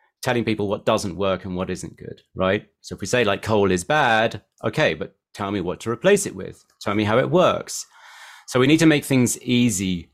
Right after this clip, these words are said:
for people because life is hard. Uh, and, you know, everything wants you to fail at every point from the moment that you're born, right? You need your community around you. You need your parents. Uh, and so if you want to do something new, it's going to be hard. You're going to have challenges.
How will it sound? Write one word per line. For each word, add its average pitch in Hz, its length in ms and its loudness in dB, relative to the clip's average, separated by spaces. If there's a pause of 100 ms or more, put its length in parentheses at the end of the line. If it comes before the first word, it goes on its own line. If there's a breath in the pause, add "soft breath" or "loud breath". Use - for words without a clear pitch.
(240)
for - 80 -6
people 82 340 -6
because 113 300 0
life 113 240 0
is 135 120 -4
hard. 87 320 0 (560 loud breath)
Uh, 92 580 2
and, 95 560 -2
you 95 140 -6
know, 95 140 0
everything 120 460 0
wants 120 240 -2
you 135 80 -6
to 139 80 -6
fail 101 340 -2
at 92 80 -6
every 101 220 -6
point 101 320 -6
from 101 200 -8
the 98 60 -4
moment 110 280 -2
that 113 80 -4
you're 113 140 -4
born, 92 460 -6
right? 98 300 -6
You 98 120 -2
need 107 160 2
your 117 80 -2
community 117 480 -2
around 98 340 -4
you. 101 60 -10
You 95 120 -8
need 95 160 -6
your 101 100 -6
parents. 95 520 -6 (680 soft breath)
Uh, 110 240 2
and 120 140 2
so 151 80 2
if 147 120 4
you 147 100 4
want 165 120 4
to 143 60 2
do 143 80 4
something 135 380 0
new, 135 220 4
it's 107 120 0
going 131 160 0
to 104 60 -6
be 107 100 -4
hard. 87 340 -4
You're 98 80 -6
going 110 180 -6
to 98 80 -12
have 95 140 -8
challenges. - 680 -6